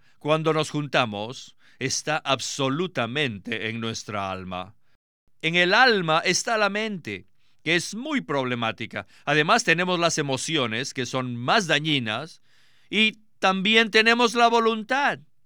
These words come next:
Estos son tres gigantes enormes. Así que tenemos que esforzarnos para que juntos combatamos unánimes.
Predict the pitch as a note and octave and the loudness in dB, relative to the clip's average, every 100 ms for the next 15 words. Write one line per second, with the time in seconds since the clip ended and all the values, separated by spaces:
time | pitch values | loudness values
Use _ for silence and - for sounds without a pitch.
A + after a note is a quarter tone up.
0 | _ _ _ _ C3 - C3+ D3 D3 C3+ | _ _ _ _ -6 -4 -2 -2 -2 -4
1 | D#3 E3+ - D#3+ D3+ E3 E3 F3+ - D#3+ | -2 0 0 -2 2 2 2 0 2 0
2 | D#3+ F3+ B3+ C4+ A#3 F3+ C#3 A#2 F#2 - | 0 -2 0 0 0 -4 -4 -4 -4 -10
3 | - - _ _ _ - - - _ _ | -18 -20 _ _ _ -20 -20 -20 _ _
4 | E3+ - F#3+ - F#3 F#3+ - G3 B3 C#4+ | -2 0 -2 2 2 2 0 2 2 4
5 | B3 - A3+ G#3 - F#3 F3 - A#3 A#3 | 2 6 4 4 0 0 0 -2 0 0
6 | D#3+ C#3+ C#3+ C#3 - _ C#3 C#3+ D3 - | 0 -2 -2 -4 -12 _ 0 2 0 2
7 | C#3 - - F4 B3 D#3+ D3+ D3+ - - | 0 2 2 4 2 0 0 0 -4 -14
8 | _ _ _ - C3 C3 B2+ B2+ C#3+ D3 | _ _ _ -6 -4 0 0 2 2 2
9 | D3 D3 - - B2 A#2 A#2 A2 G#2+ G2+ | 2 -2 -4 -6 -6 0 2 2 0 -4
10 | F#2 F2+ F2 - | -6 -8 -10 -18